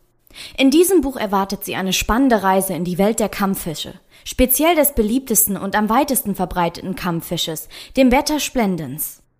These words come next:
Dies ist der am häufigsten gehaltene und gepflegte Kampffisch aus der Familie der Labyrinthfische. Alles Wissenswerte und Spektakuläre über die beliebten, fernöstlichen Exoten können Sie in diesem Buch erfahren.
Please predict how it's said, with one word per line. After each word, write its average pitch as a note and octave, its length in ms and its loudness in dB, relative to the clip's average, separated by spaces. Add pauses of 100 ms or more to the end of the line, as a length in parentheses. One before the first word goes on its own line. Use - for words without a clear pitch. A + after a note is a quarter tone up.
(420)
Dies F4 180 6
ist E4 140 -2
der C4+ 80 4
am A#3 160 2
häufigsten D4 480 2
gehaltene F#3+ 520 -2
und F3+ 120 -10
gepflegte A3+ 500 -2
Kampffisch F#3+ 560 -4
aus - 160 -8
der F3+ 120 -4
Familie A3+ 640 -2
der G3+ 140 0
Labyrinthfische. F#3+ 1000 -2 (800)
Alles F4 340 4
Wissenswerte G3+ 640 2
und E3+ 140 -6
Spektakuläre F#3+ 920 -2
über F3 220 -4
die F3 120 -4
beliebten, F#3+ 600 -2
fernöstlichen C4+ 880 0
Exoten A3+ 720 -2 (260)
können D#4+ 220 4
Sie A#3 140 -2
in F#3 140 -2
diesem A3 340 2
Buch E3+ 200 -6
erfahren. E3 580 -6